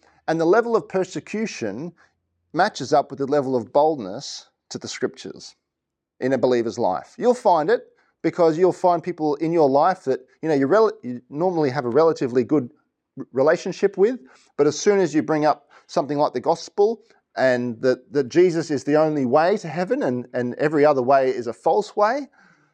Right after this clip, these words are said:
then, then sparks start to fly, right? And there's persecution,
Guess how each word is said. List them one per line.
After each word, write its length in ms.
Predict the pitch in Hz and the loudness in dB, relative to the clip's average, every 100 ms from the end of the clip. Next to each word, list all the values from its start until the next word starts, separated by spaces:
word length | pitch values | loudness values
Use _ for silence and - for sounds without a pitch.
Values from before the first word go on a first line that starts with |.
| _ 135 | _ -4
then, 340 | 156 160 139 | -2 -2 -4
then 360 | 123 160 156 143 | -2 0 0 -2
sparks 440 | - 180 170 - | -2 0 0 -2
start 240 | - 147 - | 0 0 0
to 80 | 131 | -6
fly, 280 | 135 110 | -4 -2
right? 280 | 85 151 202 _ _ _ - | 2 2 0 _ _ _ -4
And 120 | 143 | 0
there's 220 | 151 151 127 | 2 2 0
persecution, 1000 | - 135 127 139 - 214 - 113 71 | -2 -2 -2 -6 -4 -4 -2 -6 -6